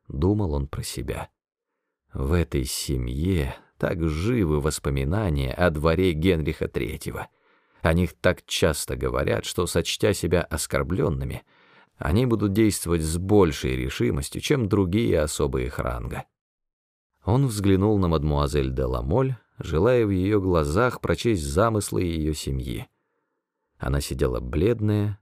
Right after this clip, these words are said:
с лицом, как на средневековом портрете.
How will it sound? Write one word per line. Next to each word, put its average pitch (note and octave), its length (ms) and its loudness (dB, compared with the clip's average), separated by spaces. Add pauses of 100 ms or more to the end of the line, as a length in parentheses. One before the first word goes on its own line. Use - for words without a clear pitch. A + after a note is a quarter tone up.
с - 220 -8
лицом, D2 560 2
как - 240 0
на G#2 80 2
средневековом D2 800 -2
портрете. - 680 -8